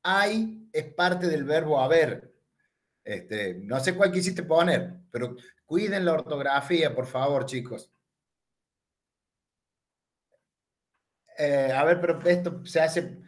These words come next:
está, no, ya, Gabriel Grosso, no estás, em,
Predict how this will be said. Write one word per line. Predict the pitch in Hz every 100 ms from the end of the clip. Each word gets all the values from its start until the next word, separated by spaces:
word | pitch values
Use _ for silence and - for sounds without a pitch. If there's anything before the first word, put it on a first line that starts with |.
| _ _
está, | 127 214 220 180
no, | 175 156
ya, | 175 175 165 160 - _ _ _ - -
Gabriel | 135 156 196 190
Grosso, | 190 220 220 214 208 196 190
no | 175 170 -
estás, | 214 226 220 - - -
em, | 160 147 135 131 131 123 113 -